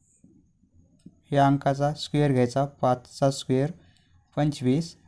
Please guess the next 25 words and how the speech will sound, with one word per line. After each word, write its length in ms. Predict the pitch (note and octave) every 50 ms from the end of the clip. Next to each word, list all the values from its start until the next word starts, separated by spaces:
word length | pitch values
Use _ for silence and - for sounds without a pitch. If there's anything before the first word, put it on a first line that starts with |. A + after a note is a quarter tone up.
| - -
आणि 120 | B2 B2+
पाच, 400 | B2 - - D3 C#3 C3 B2+ -
पाच 260 | - - C#3 C#3 C#3 -
नंतर 240 | D3 C#3+ C#3+ C#3 C#3
येणारा 380 | C#3 C#3 C#3 C#3+ C#3+ C#3 C#3 C#3
अंक 180 | C#3+ C#3 -
एक, 240 | D3 C#3+ D3+ E3 E3+ - - _ _ _ _ - - C#3 -
पुढचा 280 | - D3 C#3 C#3 D3 C#3+
अंक 200 | C#3+ D3 C#3+ F3
सहा, 540 | F3 E3 - - - E3 C#3+ B2 B2 C3+ E3+ - - - - - - - - _ _ -
यांचा 360 | B2+ C3 C3+ C3+ - D#3+ G3 - - -
मल्टिप्लाय 500 | D#3 D3+ D#3+ E3+ E3 D#3+ D#3+ D3 C#3 C3+
घेता 300 | A#2 A#2 A#2+ - C#3 D#3 E3+ E3 - _ _ _ _ _ _ _ _ _ _ _ _ _ _ _ -
पाच 260 | C3+ C#3 C#3 - -
सख 220 | - C#3+ C#3+ - E3 F#3 G3+ - _ _ _ -
तीस. 460 | - F#3+ E3+ A#2+ - - - - - - _ _ _ _ _ _ _ _ _ _ _ _ _ _ _ _ _ -
ओके, 280 | D#3 E3 E3 - D#3+ B2 A#2 - -
पॉइंट 320 | - B2 B2 C3 D#3 E3 E3 - -
दोन 200 | D#3+ E3 D#3+ C#3+
नंतर. 320 | A#2+ A2 G#2+ G2 - G2+ G2 - - _ _ _ - - - _ _ _ _ _ _ _ _ _ _ _ _ _ _ _ _ _ _ _ _ - - _ - - - _ _ _ _ _ _ _ _ _ _ _ -
या 100 | D3+ D#3
ट्रिकचा 440 | D#3 D#3+ - E3+ E3 E3 - - D#3+
व्हिडिओ 260 | C3+ C#3+ D3+ E3 E3
आहे 260 | D#3 D3+ D#3 E3 F3+
आपला, 440 | E3+ D3 B2+ - B2+ B2 B2+ D3 F#3+